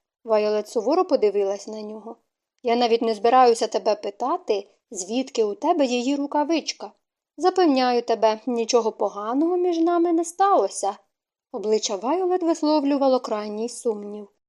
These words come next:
"У мене надто багато синів, щоб цьому повірити". "Повернімося до ініціалів", нагадав Бенедикт. Вайолет знову глянула на рукавичку. "Досить стара", зауважила вона.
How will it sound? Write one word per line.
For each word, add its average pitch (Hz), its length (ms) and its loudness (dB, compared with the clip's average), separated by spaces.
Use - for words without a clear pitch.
"У 214 120 -8
мене 381 420 2
надто 302 520 0
багато 240 480 4
синів, 226 580 0
щоб - 260 -4
цьому 262 360 2
повірити". 208 760 -4
"Повернімося 392 760 0
до 381 160 4
ініціалів", 320 960 0
нагадав 208 460 0
Бенедикт. 233 600 -4
Вайолет 214 440 2
знову 330 440 0
глянула 269 540 2
на 214 140 -4
рукавичку. 220 680 -6
"Досить 370 600 -2
стара", 359 520 2
зауважила 208 640 0
вона. 208 380 -8